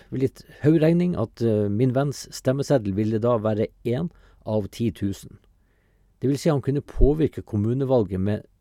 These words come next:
null komma null en prosent innflytelse ved bruk av sin vanlige stemmerett.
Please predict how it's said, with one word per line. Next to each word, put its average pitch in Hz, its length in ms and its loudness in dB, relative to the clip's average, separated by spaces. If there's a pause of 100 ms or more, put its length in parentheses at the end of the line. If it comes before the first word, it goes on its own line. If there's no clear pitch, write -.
(120)
null 120 360 -2
komma 95 340 -6
null 107 300 -2 (120)
en 107 300 -4 (220)
prosent - 560 -8
innflytelse 95 640 -6 (280)
ved 190 120 -2
bruk 135 220 2
av 98 60 2
sin 98 180 -2
vanlige 95 340 -2
stemmerett. - 560 -14